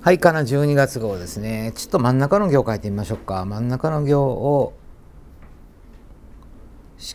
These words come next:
っかり墨をつけて書きます。スタートですね。お、ば。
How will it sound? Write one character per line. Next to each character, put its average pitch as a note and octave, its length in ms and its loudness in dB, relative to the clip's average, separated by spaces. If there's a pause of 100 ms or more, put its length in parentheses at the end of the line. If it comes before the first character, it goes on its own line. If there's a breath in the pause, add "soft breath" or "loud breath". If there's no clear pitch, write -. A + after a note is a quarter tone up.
っ - 60 -20
か F3 140 4
り D3 100 0
墨 C3+ 460 -2
を C#3 120 -2
つ - 160 -12
け B2+ 160 0
て D#3 320 -2
書 G#2 120 -8
き E2+ 240 -12
ま F#2 180 -8
す。 A2 240 -10
ス - 160 -14
タ G#2 180 -2
ー G#2 40 -4
ト F#2 100 -12
で F2+ 100 -8
す F2 120 -12
ね。 F#2+ 320 -8
お、 C#3+ 240 -2 (2750)
ば。 B2 180 0